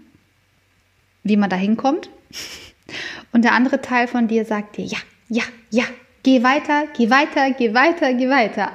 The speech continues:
Auch wenn wir Stolpersteine haben werden, auch wenn es sich jetzt gerade mega unangenehm anfühlt, aber geh weiter. Und ich glaube, viele von uns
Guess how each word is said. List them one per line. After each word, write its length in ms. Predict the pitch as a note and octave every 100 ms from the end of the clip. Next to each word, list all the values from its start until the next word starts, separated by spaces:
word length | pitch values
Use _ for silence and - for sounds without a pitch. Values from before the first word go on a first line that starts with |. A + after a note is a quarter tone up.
| -
Auch 280 | B3+ C#4 C4+
wenn 160 | A#3+
wir 80 | C4
Stolpersteine 640 | C4 B3+ C4 A3 G#3+ G3+ G3+
haben 280 | G3 G3+
werden, 320 | G#3 G#3+ A#3+ B3 - - - - -
auch 260 | B3 D4+
wenn 140 | C#4+ C#4
es 140 | C4+
sich 140 | C4+
jetzt 160 | B3 A#3+
gerade 240 | - A#3+
mega 440 | B3 B3 C4+ C#4 C4
unangenehm 600 | A#3 A3 G3+ G3+ G3 G3
anfühlt, 600 | G3+ G#3 - A3+ A#3 A#3
aber 180 | G3+ F#3+
geh 400 | F#3+ G#3+ G#3+ G#3
weiter. 460 | G3 F3+ F#3 F#3 F#3 - _ _ _ _ - _ _ _ _ _ - - - _ _ _ _
Und 180 | - A#3+
ich 140 | A#3 A#3+
glaube, 320 | A#3+ B3 B3
viele 280 | B3 C#4 C#4+
von 200 | C#4 A3+
uns 580 | A3+ B3 C4 - -